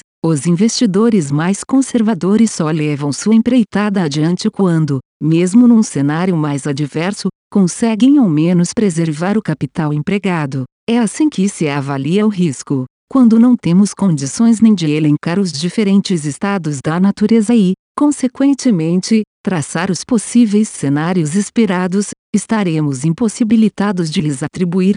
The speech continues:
quaisquer probabilidades de ocorrência. Nesse caso, a incerteza. E o que ocorre diante da incerteza?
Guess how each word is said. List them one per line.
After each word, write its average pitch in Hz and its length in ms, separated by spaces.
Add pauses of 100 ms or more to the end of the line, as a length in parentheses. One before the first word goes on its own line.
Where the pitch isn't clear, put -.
quaisquer 233 480
probabilidades 185 1040
de 143 120
ocorrência. 143 800 (200)
Nesse 277 380
caso, 190 460 (200)
a 226 120
incerteza. 151 720 (240)
E 202 80
o 185 60
que 240 160
ocorre 254 440
diante 156 440
da 165 160
incerteza? 151 720